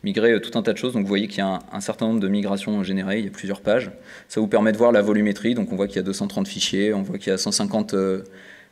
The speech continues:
nœuds, euh, de, du type de contenu parti. Et donc, euh, l'idée c'est ensuite, euh, de lui faire, euh,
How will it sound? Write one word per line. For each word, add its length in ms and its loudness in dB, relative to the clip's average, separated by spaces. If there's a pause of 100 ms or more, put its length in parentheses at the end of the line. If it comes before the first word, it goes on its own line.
nœuds, 180 2
euh, 460 2
de, 280 -4
du 140 -8
type 160 -6
de 60 -2
contenu 300 -2
parti. 380 -4 (760)
Et 100 2
donc, 220 2
euh, 320 6
l'idée 260 4
c'est 160 2
ensuite, 480 0 (140)
euh, 200 2
de 160 0
lui 340 2
faire, 340 4
euh, 260 0